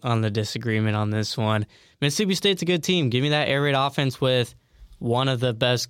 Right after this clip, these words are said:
quarterbacks stat-wise of Will Rogers, having thrown for almost five thousand yards on the year.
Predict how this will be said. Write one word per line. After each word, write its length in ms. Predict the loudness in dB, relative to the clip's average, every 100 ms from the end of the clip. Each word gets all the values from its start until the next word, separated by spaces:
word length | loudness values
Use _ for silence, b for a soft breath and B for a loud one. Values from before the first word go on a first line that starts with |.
| _
quarterbacks 760 | -6 -2 0 2 0 0 -4 -10 -14 _
stat-wise 800 | -20 -20 -4 -2 0 0 0 0
of 80 | 0
Will 220 | 0 0
Rogers, 460 | 0 0 -2 -4 -4
having 300 | -2 -2 -2
thrown 240 | 0 -2
for 120 | 0 -2
almost 360 | -2 -4 -6
five 320 | -4 -2 -2
thousand 440 | -2 -2 -2 -4 -4
yards 260 | -2 -2
on 120 | -6 -10
the 100 | -10
year. 280 | -10 -12